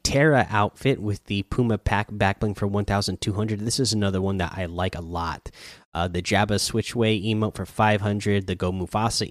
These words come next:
emote for five hundred, the Breaking Point emote for two hundred, the Assault Trooper outfit for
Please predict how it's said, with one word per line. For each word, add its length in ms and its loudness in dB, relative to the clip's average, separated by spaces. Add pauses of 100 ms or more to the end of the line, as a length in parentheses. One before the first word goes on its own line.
emote 300 0
for 100 -4
five 360 2
hundred, 600 -2
the 80 0
Breaking 460 0
Point 280 -2
emote 420 0
for 500 0 (720)
two 200 4
hundred, 580 4 (500)
the 420 -2
Assault 440 4
Trooper 720 4 (420)
outfit 720 2 (280)
for 300 -4